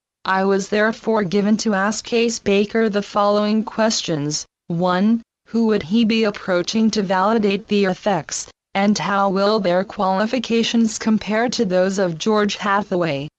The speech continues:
Colonel John Alexander, Hal Puthoff and others?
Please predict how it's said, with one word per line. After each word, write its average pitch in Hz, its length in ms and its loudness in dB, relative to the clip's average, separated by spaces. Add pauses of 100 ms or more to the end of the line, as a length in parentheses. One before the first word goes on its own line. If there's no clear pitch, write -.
(140)
Colonel 220 400 0
John 190 320 2
Alexander, 185 960 0 (220)
Hal 190 260 0
Puthoff 202 520 -2
and 196 220 0
others? 151 680 -2